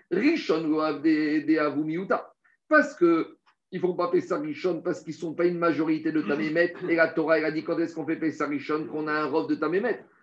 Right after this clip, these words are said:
Or, ici, on n'a que cinquante sur deux cents Tamémet, donc ils font pas Pessah Rishon. Ou Miuta, Loav, de Besh-, Berishon. Besheni, Name, Loav, de. Et ces cinquante Tamémet, ils feront même pas Pessah Sheni. Pourquoi ? Quand les Chade Avde Tzibour Berishon, Avid Yachid Besheni.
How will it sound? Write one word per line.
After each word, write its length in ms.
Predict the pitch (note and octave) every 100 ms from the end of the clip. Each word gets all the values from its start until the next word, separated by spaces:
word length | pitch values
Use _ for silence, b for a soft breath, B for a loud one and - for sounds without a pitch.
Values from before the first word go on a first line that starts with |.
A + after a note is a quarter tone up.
| b
Or, 180 | E3+ F3+
ici, 260 | F3+ - F3+
on 100 | F3
n'a 100 | E3+
que 160 | F3
cinquante 440 | D#3 F3+ E3+ E3+ D3
sur 160 | D#3+
deux 120 | D3+
cents 280 | C#3+ D#3+ E3+
Tamémet, 480 | E3 D3 F#3 B3 -
donc 160 | B2 C3
ils 40 |
font 120 | - B2+
pas 100 | D#3+
Pessah 240 | D#3 D3+
Rishon. 360 | F3+ A3 C3+ - b b b b
Ou 120 | A3
Miuta, 520 | A3 A3 G3 - F#3+
Loav, 320 | D#4+ C#4 G#3
de 80 | D#3
Besh-, 340 | D#3+ C#3+ - D3+
Berishon. 560 | D#3 D3+ C#3 B2+ A2 _ _ _ _ -
Besheni, 640 | D3 F#3+ - F3 F3 C#4+
Name, 300 | D4 C#4 D#4
Loav, 280 | C#4 G#3 C#3+
de. 200 | C#3 -
Et 140 | - F3
ces 160 | F3+
cinquante 440 | F3 - A3+ A3+ F#3+
Tamémet, 340 | D#3+ D#3+ G#3+
ils 80 | G#3
feront 160 | - E3
même 160 | G3+
pas 140 | G3+ G#3
Pessah 300 | E3 D3 C#3
Sheni. 260 | - A#2+ A2
Pourquoi ? 460 | C#3 - D3 - - _ _ _
Quand 180 | - D#4+
les 160 | E4 A#3+
Chade 360 | E3+ F#3+ E3+
Avde 420 | E3 D#3 C#3 D#3+ -
Tzibour 400 | - D#3+ D3+ C#3+
Berishon, 600 | C#3 C#3 C3 D3 C3 G2+ _ _ _ -
Avid 340 | D3 C#3+ D3+
Yachid 400 | C3+ C3 - B2
Besheni. 560 | A#2 A#2 D#3 D4 B3